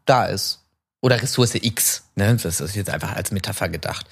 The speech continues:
Ähm, und da, äh, da hapert's in meinem Kopf. Ich finde diese Geschichten so cool. Du hast diesen Wild-West-Aspekt, äh, angesprochen,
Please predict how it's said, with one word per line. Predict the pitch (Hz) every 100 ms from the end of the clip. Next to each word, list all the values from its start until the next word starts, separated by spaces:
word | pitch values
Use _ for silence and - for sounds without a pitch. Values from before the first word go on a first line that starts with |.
| - - - - -
Ähm, | 110 107 110
und | 110 110 107 117
da, | 123 139 107
äh, | 123 120 110
da | 120 123 123
hapert's | 160 - 110 104
in |
meinem | 104 104 107
Kopf. | 117
Ich | 127 -
finde | 180 214
diese | 131 117
Geschichten | 123 - 165 -
so | 113 120 -
cool. | 180
Du | 139
hast | 135
diesen | 117 110 110
Wild-West-Aspekt, | 113 131 156 - 143 - 135 - -
äh, | 127 123
angesprochen, | 123 127 - - 120 117 120 120